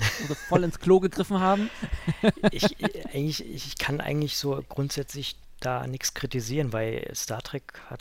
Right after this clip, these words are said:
Speaker 2: für mich eigentlich immer sehr gute Komponisten an
Speaker 1: Mhm.
Speaker 2: Bord. Also, ähm,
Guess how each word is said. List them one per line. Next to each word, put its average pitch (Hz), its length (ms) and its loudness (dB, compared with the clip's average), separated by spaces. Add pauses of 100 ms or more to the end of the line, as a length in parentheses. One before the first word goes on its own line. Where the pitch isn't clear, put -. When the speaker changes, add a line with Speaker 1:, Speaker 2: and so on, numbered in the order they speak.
Speaker 2:
für - 120 -10
mich 127 220 -6
eigentlich - 160 -6
immer 135 200 -2
sehr 117 160 0
gute 131 220 -6
Komponisten 110 920 -6 (360)
an - 180 0
Speaker 1:
Mhm. 143 60 0
Speaker 2:
Bord. 98 340 0
Also, 101 360 -8 (680)
ähm, 104 640 -4